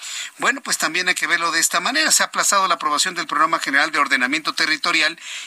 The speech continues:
y se abre una nueva discusión. ¿Qué efectos va a tener? En la línea telefónica, Luis Eduardo Velázquez, abogado, periodista y director del diario y semanario Capital Ciudad de México. Hola, Luis Eduardo, bienvenido, muy buenas noches.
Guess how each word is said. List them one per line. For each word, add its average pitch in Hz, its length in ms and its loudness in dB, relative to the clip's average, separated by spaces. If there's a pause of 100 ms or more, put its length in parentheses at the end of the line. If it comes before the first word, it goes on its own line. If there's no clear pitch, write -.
(100)
y 156 140 0
se 156 280 2
abre 175 340 0
una 165 200 -4
nueva 156 220 -4
discusión. 127 480 -6
¿Qué 214 120 0
efectos 185 640 -4
va 165 60 6
a 156 80 -2
tener? 180 400 0 (520)
En 196 160 0
la 220 60 0
línea 254 220 -4
telefónica, 220 520 -4
Luis 185 160 -4
Eduardo 190 400 0
Velázquez, 175 540 0
abogado, 160 420 0
periodista 160 460 0
y 160 40 -4
director 147 360 0
del 151 160 0
diario 170 260 0
y - 40 -6
semanario 156 580 0 (300)
Capital 156 420 -2
Ciudad 160 260 0
de 147 80 0
México. 131 480 -4 (460)
Hola, 240 220 4
Luis 226 180 0
Eduardo, 202 380 0
bienvenido, 170 480 -2
muy 151 140 -2
buenas 151 260 0
noches. - 480 0